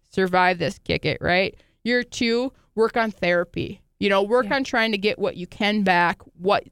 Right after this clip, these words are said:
Speaker 1: best you can do." And now we're working on year three. We kinda know where we're at. We know what we're gonna need, you know, this or that. So that's where the improvements are coming in this year. And like I said, we, we were talking, um, we had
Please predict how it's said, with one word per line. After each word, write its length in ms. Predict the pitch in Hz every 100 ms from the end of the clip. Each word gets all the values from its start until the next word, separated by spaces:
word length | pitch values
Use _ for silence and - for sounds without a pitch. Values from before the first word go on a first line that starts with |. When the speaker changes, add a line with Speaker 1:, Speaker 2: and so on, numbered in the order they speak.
| -
Speaker 1:
best 260 | 196 196 -
you 80 | 202
can 200 | 202 190
do." 260 | 180 190 - _ _ -
And 120 | 214
now 200 | 226 262
we're 140 | 262
working 280 | 240 233 226
on 200 | 202 196
year 200 | 190 190
three. 380 | 185 - 180 214
We 100 | 190
kinda 340 | - 453 240
know 240 | 214 190 202
where 220 | 196 185
we're 180 | 175 165 -
at. 380 | 180 175 247 - - _ _ -
We 100 | 208
know 160 | 214 214
what 200 | 208 190
we're 140 | 190
gonna 260 | 190 185 170
need, 440 | 175 180 214 226
you 140 | 214
know, 300 | 226 214 220 - _ _ _ -
this 180 | 214 208
or 100 | 190
that. 220 | 185 -
So 100 | 202
that's 320 | 185 208 220
where 240 | - 196 180
the 140 | 180
improvements 640 | 185 - 214 196 185 175
are 80 | 185
coming 400 | - 190 180 180
in 300 | 180 170 175 - _ _ _ _
this 420 | 170 175 190 - -
year. 400 | 185 180 - - - _ _ _ 208
And 400 | 208 196 214 185
like 200 | 196 202
I 80 | 190
said, 340 | - 196 175
we, 200 | 202 196
we 80 | 196
were 260 | - 196 190
talking, 580 | - 202 214 202 185 175
um, 300 | 180 180 -
we 140 | 190 190
had 440 | 180 180 175